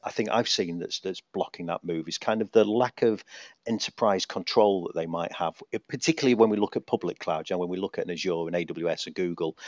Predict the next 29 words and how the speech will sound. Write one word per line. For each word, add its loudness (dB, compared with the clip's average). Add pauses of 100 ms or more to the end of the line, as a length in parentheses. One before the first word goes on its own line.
(300)
that, 6 (260)
uh, 0
when 8
we 6
make 4
those 6
kind -2
of -4
moves, -4
that 2 (100)
there's -2
some 2
of 2
the -4
things -4
that, 2
although 6
these 2
infrastructures -2
are -8
great 4
and 0
offer 2
loads -2
of -2
really 2
interesting, -6
innovative -6
capabilities, -2